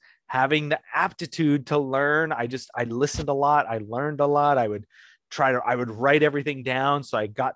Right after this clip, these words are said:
things right. Um, all of that plays into the fact that, hey,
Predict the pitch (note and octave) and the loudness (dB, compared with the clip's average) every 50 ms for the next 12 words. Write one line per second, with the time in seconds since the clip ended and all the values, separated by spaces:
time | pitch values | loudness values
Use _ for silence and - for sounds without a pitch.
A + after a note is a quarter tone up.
0 | _ - C3+ C3 C3 A#2+ G2+ - A2+ A2+ B2 C3 C3+ C3 - _ _ _ - - | _ -10 -10 -8 -10 -12 -10 -8 -4 0 0 0 0 -2 -6 _ _ _ -20 -20
1 | _ _ _ _ C3+ C3+ C3 C3 B2 B2 B2+ B2 A#2 A2 _ _ _ - - - | _ _ _ _ 2 2 4 2 2 0 -6 -10 -10 -14 _ _ _ -20 -20 -20
2 | _ _ - C3+ D#3+ F#3+ G#3+ A3+ G#3+ F#3 D3+ E3 E3+ D#3 D#3 - _ - - D3 | _ _ 0 2 2 4 2 2 -2 -4 -4 -2 -2 -2 -2 -4 _ -8 -2 0
3 | C#3+ C#3 C3+ B2+ B2+ A#2+ C3 D3 D#3+ E3 - - - C#3 B2+ B2 A#2+ A2+ - - | 0 2 2 0 -2 -4 -4 -6 -6 -6 -10 -8 -4 -4 -2 -2 -2 -4 -2 -2
4 | B2+ A#2+ A#2+ - _ C3+ B2 A#2+ F3+ A#3 A#3+ D#3+ A#2+ A#2 A2+ G#2 | -2 -2 -4 -6 _ -10 -6 -4 -2 0 0 0 0 -2 -4 -6